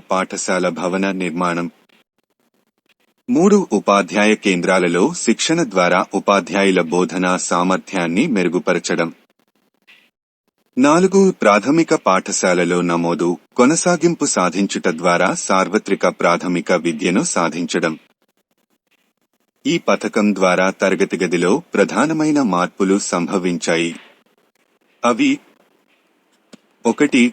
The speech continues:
ఉపాధ్యాయ కేంద్రీకృత బోధన స్థానంలో విద్యార్థి కేంద్రీకృత బోధన ప్రారంభమైనది. రెండు, కృత్యాధార బోధన ప్రారంభమైంది. ఈ పథకం కృత్యాధార బోధనకు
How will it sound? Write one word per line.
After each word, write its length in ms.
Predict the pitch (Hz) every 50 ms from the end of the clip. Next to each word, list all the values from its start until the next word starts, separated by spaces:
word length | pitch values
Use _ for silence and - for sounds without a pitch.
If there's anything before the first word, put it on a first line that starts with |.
| -
ఉపాధ్యాయ 600 | 107 92 - 104 101 101 90 82 92 104 104 107 98
కేంద్రీకృత 640 | - - 101 92 90 87 92 98 92 - 101 92 - 92 85
బోధన 360 | 80 87 92 90 90 101 101 98
స్థానంలో 640 | - - - - 92 90 90 87 87 85 87 92 135 175 - - - _ _
విద్యార్థి 580 | 110 127 139 131 135 170 175 175 131 110 120 151 151 -
కేంద్రీకృత 680 | - 110 104 101 101 107 113 110 - 107 98 - - 92 87
బోధన 400 | 78 90 90 90 80 90 98 95 92
ప్రారంభమైనది. 920 | - - 95 85 85 87 82 78 80 85 87 87 85 85 85 82 - 87 98 - - _ _ _ _ _ _ _ _ _ _ _ _ _ _ _ _ _ _ _ _ _ _ - _ _ _ _ _ _ _ _ -
రెండు, 320 | 113 135 151 165 165 180 -
కృత్యాధార 680 | - - 107 98 - - 110 107 104 90 92 101 98 101 101 95
బోధన 380 | 90 95 95 92 - 104 101 104 92
ప్రారంభమైంది. 920 | - 104 98 90 87 90 90 85 82 87 90 85 87 87 87 82 90 113 175 - _ _ _ _ _ _ _ _ _ _ _ _ _ _ _ _ _ _ _ _ _ _ _ _ _ _ _ -
ఈ 100 | 147 180 190
పథకం 480 | - - 101 - - 113 - 151 151 165 156
కృత్యాధార 680 | - 113 101 - - 107 104 101 85 80 95 98 92 92 85
బోధనకు 560 | 82 90 90 85 80 95 90 85 - 101 117